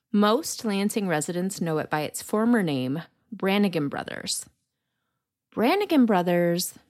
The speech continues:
was not just a dive bar. It was a hot mess with a capital M. If you wanted to see fights, drama, Jerry Springer type stuff, you went to Brannigan Brothers,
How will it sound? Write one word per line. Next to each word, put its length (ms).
was 180
not 220
just 200
a 60
dive 260
bar. 280
It 140
was 360
a 380
hot 460
mess 480
with 120
a 80
capital 640
M. 240
If 160
you 140
wanted 320
to 120
see 220
fights, 680
drama, 580
Jerry 460
Springer 400
type 280
stuff, 400
you 140
went 220
to 80
Brannigan 420
Brothers, 540